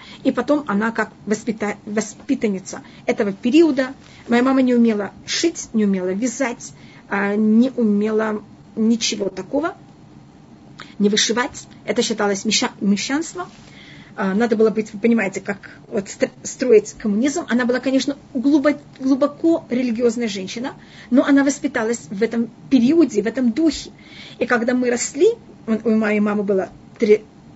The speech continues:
трое девочек и один мой брат старший.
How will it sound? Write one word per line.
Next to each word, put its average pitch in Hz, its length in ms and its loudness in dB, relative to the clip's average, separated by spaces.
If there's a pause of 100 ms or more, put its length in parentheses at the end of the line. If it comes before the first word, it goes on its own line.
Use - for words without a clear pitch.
(100)
трое 196 240 2
девочек 285 440 -2
и 196 100 -4
один 190 320 -2 (300)
мой 185 200 -4
брат 302 260 -4 (200)
старший. - 560 -12